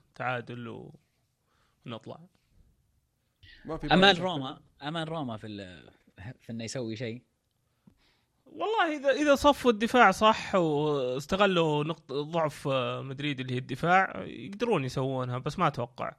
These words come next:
Speaker 2: شوف، شوف،
Speaker 1: مع
Speaker 2: صعب،
Speaker 1: رجعة
Speaker 3: صعب.
Speaker 1: رونالدو ذا الأسبوع.
Speaker 2: عقب، عقب السبعة ل-،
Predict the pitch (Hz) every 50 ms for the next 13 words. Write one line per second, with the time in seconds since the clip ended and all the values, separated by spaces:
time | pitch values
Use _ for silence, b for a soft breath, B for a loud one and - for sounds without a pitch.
0 | _ _ - 175 156 - - 160 147 147 151 160 156 160 151 143 139 - 156 147
1 | 143 143 143 139 131 131 131 131 127 135 - - 139 135 139 139 - - _ -
2 | - - 156 180 180 175 165 165 - 170 170 165 165 165 156 - - 175 170 165
3 | 160 175 180 165 143 143 143 143 143 139 139 - - 73 - 50 50 - - -
4 | -